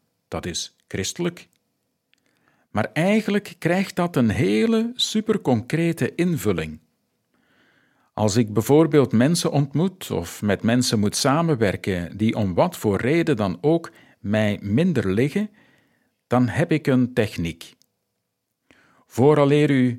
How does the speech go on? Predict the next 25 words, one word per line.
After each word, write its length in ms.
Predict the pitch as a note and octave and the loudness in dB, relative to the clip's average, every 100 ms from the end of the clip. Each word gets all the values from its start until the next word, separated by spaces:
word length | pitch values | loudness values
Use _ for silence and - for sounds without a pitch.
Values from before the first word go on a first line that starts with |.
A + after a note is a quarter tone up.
| - | -4
inslaapt 720 | C3+ D3+ - - C#3+ D3+ D3+ G#2+ | 0 0 -2 -2 0 0 -2 -4
of 160 | F#2 | -4
's 160 | - - | -6 -2
morgens 540 | C3+ C#3+ D3 C#3+ A#2+ | 0 0 0 -2 -2
bij 120 | G#2 | -2
het 160 | F#2 F2+ | -2 -4
ontwaken, 720 | D#2+ F#2 A#2+ C#3+ C#3 C#3 C3+ - - _ _ - | -8 -2 0 0 -2 -4 -6 -12 -20 _ _ -4
plaats 360 | D#3+ F3+ D3 | 0 2 0
dan 200 | C#3 D#3 | 0 0
in 160 | C#3 A#2 | 2 0
gedachten 760 | F2+ B2+ D3 - D3+ D3 - A2 | 2 0 0 -4 -4 -4 -4 -4
die 140 | A#2 | -4
persoon 600 | A#2 - - D3 D#3+ D#3 - _ _ | -4 -6 0 0 0 -2 -8 _ _
echt 460 | F3 F3+ - - - | -4 -4 -8 -14 -2
in 180 | A#2 | -2
het 160 | G#2 - | -2 -2
licht 400 | G2+ D#3+ - - | 0 0 -2 -12
van 300 | - C3 B2 | -8 -2 -2
God, 400 | A#2 F2+ - - _ _ - _ | -2 -6 -8 -20 _ _ -20 _
in 160 | A2+ G2+ | 0 0
het 140 | - | 0
licht 480 | F#2 F3 E3+ - - | 0 0 0 -10 -14
van 260 | - C3 B2 | -4 -2 2
Jezus 340 | A#2 A2 F#2+ | 0 0 -4
Christus. 600 | - D#2+ - C#2+ - - | -6 -8 -8 -6 -6 -8